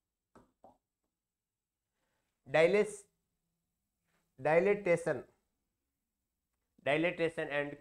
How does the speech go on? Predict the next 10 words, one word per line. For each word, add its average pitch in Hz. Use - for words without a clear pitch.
curettage। 139
डीएनसी 214
करते 214
हैं 233
ना, 156
जब 156
एबॉर्शन 165
कंडीशन 151
होती 127
है, 160